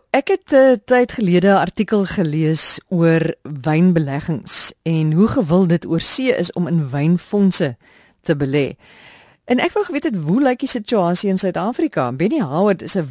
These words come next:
wynkenner en 'n wynbeoordelaar en 'n spesialis op die gebied van wyne. En ek wou by hom weet hoe die beleggingsmark in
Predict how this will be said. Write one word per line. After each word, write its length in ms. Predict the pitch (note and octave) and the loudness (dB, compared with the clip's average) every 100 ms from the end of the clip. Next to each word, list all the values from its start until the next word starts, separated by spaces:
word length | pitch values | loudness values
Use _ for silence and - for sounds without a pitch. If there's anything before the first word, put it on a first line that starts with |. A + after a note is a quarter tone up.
| A#2+ | -4
wynkenner 800 | D#3 F#3 F3+ G3 F#3 F3+ F3 | 0 2 2 0 2 2 0
en 240 | B2+ C#3 C#3 | -2 -8 -8
'n 80 | B2+ | -6
wynbeoordelaar 1040 | C#3+ D3+ D3+ - F3+ D#3 D#3 D3+ C#3+ - - | -4 -2 -4 -2 0 0 0 -2 -2 -6 -8
en 200 | D3+ D3+ | -6 -6
'n 60 | |
spesialis 600 | D3+ F3+ F#3+ F#3 A#3+ - | -6 -6 -2 2 4 2
op 100 | D#3 | -4
die 80 | E3 | -10
gebied 340 | D3+ C#3+ D3 - | -12 -12 -12 -12
van 200 | C#3 C3+ | -12 -8
wyne. 320 | C3+ C#3+ C3 - - - - - | -8 -8 -10 -14 -20 -20 -20 -6
En 120 | A3+ | -2
ek 120 | E4 | 0
wou 120 | B4+ A4+ | 2 4
by 120 | E4+ | 4
hom 320 | E3+ F3+ G3+ C#3 | 6 4 4 2
weet 500 | C3 D#3 C#3 _ - - _ | -2 -4 -6 _ -20 -20 _
hoe 560 | E3 D#3 B3+ D#4+ D#4 - | -8 -4 0 0 -2 -10
die 280 | G3+ F#3 G#3+ | -10 -4 -4
beleggingsmark 960 | F3+ F3 E3 A3 D#4+ - E3+ D3+ D#3+ F3 | 0 0 0 -2 -6 -6 -2 -2 -2 -4
in 140 | F3 | -4